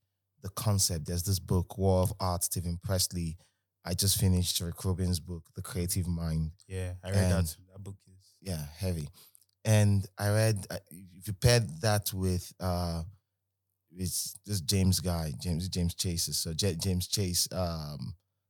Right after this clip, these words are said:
Speaker 1: Atomic Habits, you know, everything.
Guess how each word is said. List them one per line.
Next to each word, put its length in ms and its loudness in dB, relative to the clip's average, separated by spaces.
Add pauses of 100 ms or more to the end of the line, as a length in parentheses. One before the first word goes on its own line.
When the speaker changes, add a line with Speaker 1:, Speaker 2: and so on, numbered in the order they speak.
(200)
Speaker 1:
Atomic 380 6
Habits, 560 2 (720)
you 100 -2
know, 200 0 (960)
everything. 560 0